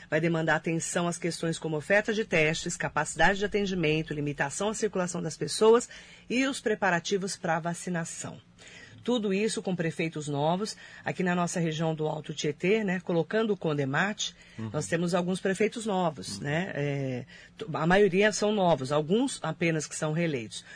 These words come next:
Speaker 1: O Guti de Guarulhos, se a gente incluir
Speaker 2: Uhum.
Speaker 1: o Condemate, é, o Rodrigo Axuxi de Suzano e o Vandelon da cidade de Salesópolis, né? Os outros são todos prefeitos novos. Então, vamos ter muitos desafios pela frente, até porque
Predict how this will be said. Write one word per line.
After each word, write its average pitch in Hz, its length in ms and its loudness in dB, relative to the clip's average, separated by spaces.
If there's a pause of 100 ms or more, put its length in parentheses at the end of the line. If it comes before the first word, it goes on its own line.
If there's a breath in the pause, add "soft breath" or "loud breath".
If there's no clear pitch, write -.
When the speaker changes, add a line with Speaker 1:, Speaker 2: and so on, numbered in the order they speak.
(140 loud breath)
Speaker 1:
O 165 120 0
Guti 165 360 2
de 151 80 0
Guarulhos, 185 500 2
se - 80 -2
a - 20 0
gente 143 280 -2
incluir 147 380 0
Speaker 2:
Uhum. 113 300 -6
Speaker 1:
o 143 80 -6
Condemate, 185 840 2 (420 soft breath)
é, 143 100 -2
o 151 60 2
Rodrigo 160 320 2
Axuxi 160 400 0
de 160 160 -6
Suzano 190 640 0
e 190 100 -2
o 180 40 2
Vandelon 175 560 2 (300 loud breath)
da 170 100 2
cidade 165 300 2
de - 60 -6
Salesópolis, 170 840 -2
né? 180 260 0 (380 loud breath)
Os 220 260 0
outros 190 260 2
são 247 140 -4
todos 220 180 0
prefeitos 233 480 -4
novos. 135 460 -2
Então, 185 300 2
vamos 214 240 -2
ter 202 180 4
muitos 220 220 2
desafios 196 400 0
pela 160 200 2
frente, 214 300 0
até 208 160 2
porque 202 380 0